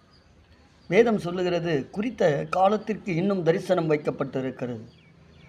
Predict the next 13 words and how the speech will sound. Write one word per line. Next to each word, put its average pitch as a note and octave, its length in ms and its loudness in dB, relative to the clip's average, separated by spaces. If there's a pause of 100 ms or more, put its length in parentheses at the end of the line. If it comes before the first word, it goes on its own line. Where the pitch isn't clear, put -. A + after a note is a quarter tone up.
(220)
தாமதித்தாலும் F#3 800 4
காத்திரு, D#3 520 2 (640)
அது C3+ 260 -4
பொய் F3+ 380 -2
சொல்லாது, C#3 440 2 (400)
நிச்சயம் D3 960 -2
வரும். A#2 300 -8 (100)
ஆமென். C#3 340 -2 (1600)
ஆம் E3 240 0
தேவ D#3 200 0
பிள்ளைகளே, C3 440 -6 (2750)
உங்களுடைய A3 540 4
வாழ்க்கையில D#3+ 800 2